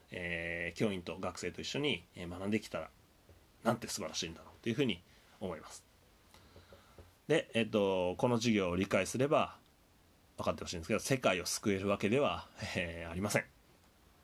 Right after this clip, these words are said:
で、だけれども、世界が動くのは個人一人一人の理解が変わること、そこから、えー、始まります。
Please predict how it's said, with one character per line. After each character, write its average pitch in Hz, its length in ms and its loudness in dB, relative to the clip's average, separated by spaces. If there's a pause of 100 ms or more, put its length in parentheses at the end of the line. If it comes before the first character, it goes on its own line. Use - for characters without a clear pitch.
(320)
で、 123 120 2
だ 135 100 4
け 139 80 2
れ 127 60 4
ど 131 80 2
も、 143 200 4
世 - 140 0
界 123 180 4
が 98 100 2
動 107 140 4
く 107 120 -2
の 113 80 2
は 135 160 2
個 - 120 0
人 107 120 4
一 90 60 0
人 110 180 0
一 104 60 0
人 123 160 -4
の 92 120 -2
理 98 140 0
解 90 180 0
が 95 60 -6 (100)
変 101 80 2
わ 95 80 6
る 92 60 2
こ - 120 -8
と、 90 140 -8 (420)
そ 117 100 -4
こ - 100 -4
か 147 140 2
ら、 98 180 0 (140)
え 98 80 -4
ー、 - 20 -2
始 95 220 -6
ま 82 80 -8
り 82 60 -10
ま 80 100 -16
す。 - 160 -16